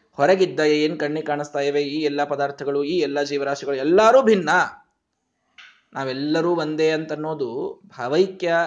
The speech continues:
ಒಳ್ಳೇದು. ಭಾವೈಕ್ಯ ಇರ್ಬೇಕ್ರಿ ಮನುಷ್ಯ.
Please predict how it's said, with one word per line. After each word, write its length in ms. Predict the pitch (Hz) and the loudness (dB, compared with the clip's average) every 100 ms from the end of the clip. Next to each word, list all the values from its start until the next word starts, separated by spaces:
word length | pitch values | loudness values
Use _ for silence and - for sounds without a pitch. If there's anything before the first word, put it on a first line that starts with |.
| - - | -4 -4
ಒಳ್ಳೇದು. 480 | 151 160 120 - _ _ _ _ _ _ _ _ _ | 0 0 -2 -8 _ _ _ _ _ _ _ _ _
ಭಾವೈಕ್ಯ 460 | - 135 156 165 156 | -14 -4 -4 -4 -4
ಇರ್ಬೇಕ್ರಿ 460 | 131 123 120 - 113 | -4 -4 -10 -10 -12
ಮನುಷ್ಯ. 400 | 117 120 - | -10 -12 -12